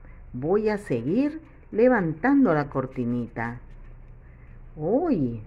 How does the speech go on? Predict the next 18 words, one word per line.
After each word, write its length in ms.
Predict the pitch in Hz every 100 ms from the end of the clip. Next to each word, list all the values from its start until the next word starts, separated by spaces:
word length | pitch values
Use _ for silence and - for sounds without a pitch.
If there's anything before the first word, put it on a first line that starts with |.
| -
veo 580 | 131 123 127 127 131 131 139
una, 440 | 139 139 151 254 - - - - - - -
veo 180 | 113 117
una 260 | 123 127
orejita. 880 | 120 104 - - 370 - - 117 - - - - - - -
¿Qué 100 | 554 -
será? 520 | 220 156 123 131 277 - -
Pues 260 | 147 147
voy 200 | 180 247
a 100 | 254
seguir 500 | 247 180 143 226 494 - - - - 254
levantando 920 | 302 320 185 156 135 202 208 220 214
la 200 | 170 135 -
cortinita 1300 | - 226 202 - 180 160 156 143 123 - 98 90 107 - - - - - - - -
para 260 | 131 120
saber 540 | 117 98 104 113 120 113
qué 480 | - 107 98 98 98
es. 180 | -